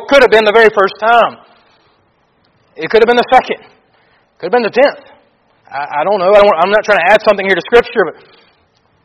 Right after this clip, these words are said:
they don't always get saved on the first time. Not everybody gets saved the first time. I heard the gospel for eleven years before I ever believed it. And I didn't know anything else. I grew up in the house of God. They don't always believe the first time they hear the gospel. Just keep going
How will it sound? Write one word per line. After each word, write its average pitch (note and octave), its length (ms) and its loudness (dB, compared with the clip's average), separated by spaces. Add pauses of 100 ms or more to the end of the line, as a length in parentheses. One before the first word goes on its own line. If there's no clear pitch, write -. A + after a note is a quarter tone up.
(160)
they A3+ 160 0
don't C4 80 4
always B3 160 4
get A3 160 -2
saved G3 240 2
on F#3+ 80 -6
the - 80 -10
first F#3+ 240 -6
time. A#2 320 -16 (800)
Not A3 80 2
everybody B3+ 240 4
gets - 80 -6
saved B3+ 160 4
the - 80 -2
first A#3 160 4
time. G#3+ 80 0
I A#3 240 4
heard B3 160 2
the E3 80 -4
gospel A#3 320 4 (320)
for G#3 160 2
eleven B3 480 4
years C4+ 160 4
before A3 240 0
I A3+ 240 6
ever F#3+ 160 2
believed D3+ 400 -6
it. - 80 -20 (400)
And E3 80 -4
I A#3+ 80 4
didn't B3+ 160 2
know C4+ 80 6
anything C4+ 240 2
else. B3+ 160 4
I G3+ 80 2
grew A#3+ 160 2
up B3 80 0
in A3 80 -6
the G3+ 80 0
house A#3 240 2
of F3 80 -14
God. G#3 240 -2 (320)
They B3+ 80 6
don't C#4+ 80 4
always C#4 240 4
believe C#4 160 4
the F#3+ 160 0
first B3+ 160 4
time A3 160 2
they G#3+ 80 0
hear F#3 80 -4
the - 40 -4
gospel. C#4+ 200 0
Just - 160 -4
keep D#4 160 -2
going D4 320 6